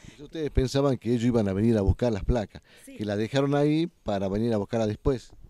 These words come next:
Speaker 2: Sí, entonces vino la brigada, ha tomado este dato y dice, "Bueno, ya está, señora, saca, sáquela las placas". Y yo le dije, "No, no voy a sacarlas". Digo, "Para eso llamo a la policía,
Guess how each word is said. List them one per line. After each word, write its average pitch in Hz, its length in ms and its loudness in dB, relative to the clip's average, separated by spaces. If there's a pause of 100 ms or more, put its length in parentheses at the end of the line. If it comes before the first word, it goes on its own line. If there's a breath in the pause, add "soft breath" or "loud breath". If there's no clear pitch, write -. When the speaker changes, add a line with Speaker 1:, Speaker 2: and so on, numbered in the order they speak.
Speaker 2:
Sí, 269 300 2 (300 loud breath)
entonces 277 480 2
vino 285 240 4
la 196 100 4
brigada, 269 680 2
ha 175 60 0
tomado 233 520 -2
este 190 240 -8
dato 240 240 -2
y 262 40 -4
dice, 247 140 -6
"Bueno, 247 220 -4
ya 233 160 -4
está, 277 220 -4
señora, 240 340 -6
saca, - 460 -10
sáquela 226 400 -6
las 214 160 -6
placas". 196 340 -6
Y 185 60 -10
yo 226 160 -2
le 214 80 -2
dije, 214 240 -6
"No, 220 260 -2
no 214 160 -2
voy 240 160 -2
a 165 80 -2
sacarlas". 214 500 -6
Digo, 196 200 -6 (280 loud breath)
"Para 247 200 2
eso 240 240 0
llamo 269 380 0
a - 20 0
la 175 100 -2
policía, 269 720 -2